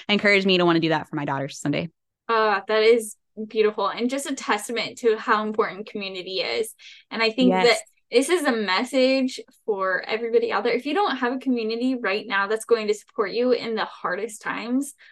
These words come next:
Speaker 2: like, look for it now, right?
Speaker 1: Yes.
Speaker 2: And I think I, I, again, I'm so, I've been so blessed by the community that I'm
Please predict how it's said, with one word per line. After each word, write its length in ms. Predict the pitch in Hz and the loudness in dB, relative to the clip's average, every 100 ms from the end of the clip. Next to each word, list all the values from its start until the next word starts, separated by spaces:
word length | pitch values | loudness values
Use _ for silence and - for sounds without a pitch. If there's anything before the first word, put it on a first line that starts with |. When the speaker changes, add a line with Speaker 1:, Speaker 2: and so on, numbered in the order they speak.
| _ | _
Speaker 2:
like, 400 | 233 220 208 - _ _ _ - | 0 2 2 -2 _ _ _ -10
look 380 | 220 233 247 | 2 4 4
for 240 | - 240 202 | 2 0 0
it 160 | - | -2
now, 300 | - - - _ _ 262 | -6 -8 -10 _ _ -4
right? 280 | 196 190 | 0 0
Speaker 1:
Yes. 320 | 160 160 - - _ _ | 0 -2 -8 -14 _ _
Speaker 2:
And 200 | 220 233 | -2 0
I 140 | 214 220 | 0 0
think 400 | 240 226 214 - - | 2 0 -2 -6 2
I, 240 | 240 240 - 208 226 208 - - | 4 4 2 6 8 6 4 -10
I, 60 | 196 | -12
again, 340 | 202 202 170 | -6 -6 -4
I'm 140 | 123 214 | -8 -10
so, 480 | - - 254 233 | -10 -2 2 6
I've 180 | 208 208 | 6 4
been 160 | 220 214 | 0 -2
so 280 | - 233 220 | 0 2 2
blessed 480 | 175 165 208 - | 0 -6 -6 -6
by 120 | 226 202 | -4 -4
the 80 | |
community 560 | 208 214 - 208 233 233 | -4 -6 -4 -6 0 2
that 180 | 214 190 | 2 0
I'm 380 | 196 196 - | -2 -4 -10